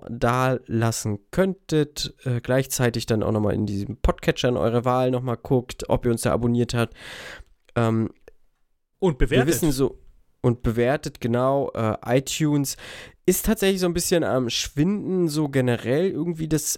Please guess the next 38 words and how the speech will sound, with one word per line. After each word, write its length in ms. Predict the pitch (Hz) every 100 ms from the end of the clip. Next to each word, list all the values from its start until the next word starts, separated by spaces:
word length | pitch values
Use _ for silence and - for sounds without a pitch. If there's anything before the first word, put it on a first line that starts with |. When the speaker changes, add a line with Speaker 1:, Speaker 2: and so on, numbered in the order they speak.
| -
Speaker 1:
Apple 240 | - 156
Podcast-Ding. 1080 | 147 - 156 - 160 - - 156 156 156 - - _ -
Spotify 720 | - - 143 147 - 147 139
ist 280 | - - 131
halt 440 | 127 120 - -
gerade 300 | - 120 120
so 420 | 120 117 113 - _
krass 220 | - 135
der 80 | -
Shit, 460 | - - 185 190 - -
so 160 | 294 147
Podcast-mäßig, 1080 | 147 - 165 - - 151 - 151 151 151 143
das 180 | - -
wächst 280 | 135 - -
immer 180 | 131
mehr. 260 | 131 131 135 - - - - -
Und 260 | - 151 143
dort 160 | 147 -
könnt 160 | 151
ihr 60 | 147
uns 120 | 135
auch 140 | - 127
bewerten, 560 | 131 120 139 143 143
das 240 | 131 - - -
sehen 260 | 123 196
wir, 220 | 196 165 131
ihr 180 | 92
habt 180 | 143 -
uns 120 | 170
schon 180 | - 147
fleißig 420 | - 135 139 -
bewertet, 460 | - 123 123 123 123
dort 140 | 117
haben 100 | 127
wir 100 | 117 -
zehn 440 | - 127 120 110 - -
Bewertungen, 560 | 110 151 202 190 170 104
alle 280 | 123 127